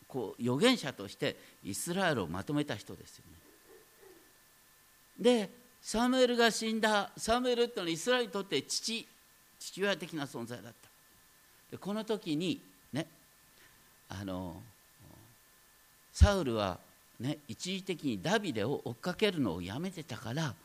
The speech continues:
だからイスラエルの民は一致してですね、サムエルを、の死を泣き悲しみ、ほ-、葬ることができたってね、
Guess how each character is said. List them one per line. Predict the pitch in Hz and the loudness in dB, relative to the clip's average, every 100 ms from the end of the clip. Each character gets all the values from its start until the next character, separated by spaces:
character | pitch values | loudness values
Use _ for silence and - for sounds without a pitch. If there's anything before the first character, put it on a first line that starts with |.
| - - - - - - | -20 -20 -20 -20 -20 -6
だ | 151 | -4
か | 156 | -2
ら | 139 | -2
イ | 143 | -2
ス | - 202 | -2 0
ラ | 214 | 0
エ | 196 | 0
ル | 190 | -2
の | 190 | -6
民 | 190 175 | -6 -4
は | |
一 | 175 180 - 262 | -4 -6 -8 -4
致 | 233 | -2
し | - | 2
て | 233 | 2
で | 214 | 2
す | - | 0
ね、 | 190 185 117 - - - - - - - - | 0 0 0 -4 -20 -20 -20 -20 -20 -20 -14
サ | - 208 220 | -4 0 2
ム | 208 | 2
エ | 185 175 | 2 2
ル | 175 220 | 2 4
を、 | 220 131 - - - - - - - - | 2 0 -10 -20 -20 -20 -20 -18 -12 0
の | 160 156 | 2 2
死 | - 202 | 2 2
を | 139 | 4
泣 | 123 143 208 | 2 -2 -6
き | |
悲 | - 196 202 | -4 -2 0
し | 190 170 | -2 -4
み、 | 107 | -4
ほ-、 | 90 147 156 - | -4 -8 -14 -6
葬 | 147 185 220 | -2 0 0
る | 202 | -2
こ | 185 | -4
と | 160 | -4
が | 151 143 | -2 -2
で | 143 | -4
き | 139 | -6
た | - 135 | -6 -6
っ | - - - | -8 -16 -20
て | - | -10
ね、 | 143 | -10